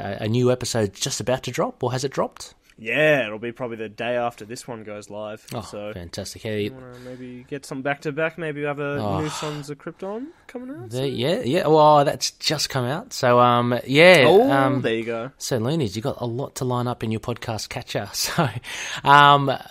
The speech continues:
Speaker 1: yeah, so as mentioned there, Connor mentioned, um, I do co-host another thing, The Last Sons of Krypton. It's a Superman podcast, episode thirty. Uh, I've been away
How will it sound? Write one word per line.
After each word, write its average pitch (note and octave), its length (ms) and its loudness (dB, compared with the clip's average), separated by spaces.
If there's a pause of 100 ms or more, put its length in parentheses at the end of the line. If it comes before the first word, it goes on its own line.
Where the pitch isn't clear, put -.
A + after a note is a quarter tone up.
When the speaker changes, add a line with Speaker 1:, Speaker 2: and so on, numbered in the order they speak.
Speaker 1:
yeah, C3+ 200 4
so C3 140 0
as B2 160 2
mentioned A#2+ 300 0
there, G#2+ 80 -2
Connor A#2+ 180 -4
mentioned, G#2+ 320 -6
um, G#2 560 -2
I G#2 220 -2
do A2 240 -4
co-host G2+ 460 -4
another G#2 180 -6
thing, G2+ 240 -6
The A2 100 -4
Last A#2+ 240 0
Sons A2 300 -2
of G#2 80 -4
Krypton. A2 520 -4
It's G2 120 -8
a F#2+ 60 -10
Superman G#2 500 -6
podcast, C#3 600 -6 (500)
episode A2 360 -2
thirty. C3+ 640 0 (460)
Uh, G#2+ 220 -6
I've A#2 120 0
been C3+ 140 4
away G2+ 420 2